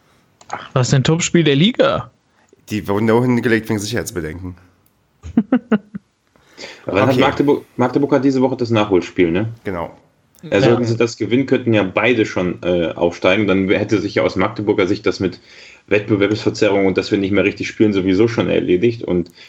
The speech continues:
Speaker 3: dadurch, dass wir gegen Wiesbaden und Karlsruhe ja noch beide spielen, können wir, also selbst wenn wir gegen beide jetzt nicht mehr ernsthaft spielen sollten, wäre ja auch egal. Also insofern, ich
Speaker 2: Die
Speaker 3: glaube
Speaker 2: Gefahr
Speaker 3: nicht,
Speaker 2: ist
Speaker 3: dass
Speaker 2: ja
Speaker 3: da
Speaker 2: gegen, gegen eine
Speaker 3: wir heißen ja
Speaker 2: Mannschaft
Speaker 3: nicht
Speaker 2: davon.
Speaker 3: Osnabrück. Wir heißen ja nicht Osnabrück.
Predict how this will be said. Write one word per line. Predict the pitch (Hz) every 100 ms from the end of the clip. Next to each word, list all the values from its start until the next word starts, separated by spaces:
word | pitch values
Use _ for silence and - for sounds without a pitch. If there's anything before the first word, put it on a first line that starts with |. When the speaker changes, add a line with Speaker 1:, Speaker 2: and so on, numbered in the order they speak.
| -
Speaker 3:
dadurch, | 95 104 104
dass | 101 101
wir | 98
gegen | 104 98 95
Wiesbaden | 92 - 92 104
und | 98
Karlsruhe | 101 101 - 98
ja | 92
noch | 90 90
beide | 90 113
spielen, | 113 - 113 113 113 - _ -
können | 110 107
wir, | -
also | 95 90
selbst | 98 98
wenn | 110
wir | 101
gegen | 98 98
beide | 92 107 113
jetzt | 107 101
nicht | 110 113
mehr | 113
ernsthaft | 80 113 113 -
spielen | - 117 107
sollten, | 107 107 101 95 _ _ -
wäre | 90
ja | 87
auch | 92
egal. | 90 - 78 -
Also | 90 92
insofern, | 101 104 101 98 95
ich | 95 -
Speaker 2:
Die |
Speaker 3:
glaube | 104 95
Speaker 2:
Gefahr | 95 87
Speaker 3:
nicht, | 101
Speaker 2:
ist |
Speaker 3:
dass | 101
Speaker 2:
ja | 95 92
Speaker 3:
da | 95
Speaker 2:
gegen, | -
gegen | - 92
eine | - 101
Speaker 3:
wir | 110
heißen | 139 -
ja | 131
Speaker 2:
Mannschaft | 90
Speaker 3:
nicht | - -
Speaker 2:
davon. | 110
Speaker 3:
Osnabrück. | 123 127 - _ _ _ _ -
Wir |
heißen | 92 98 92
ja |
nicht | 90
Osnabrück. | 82 - 87 90 -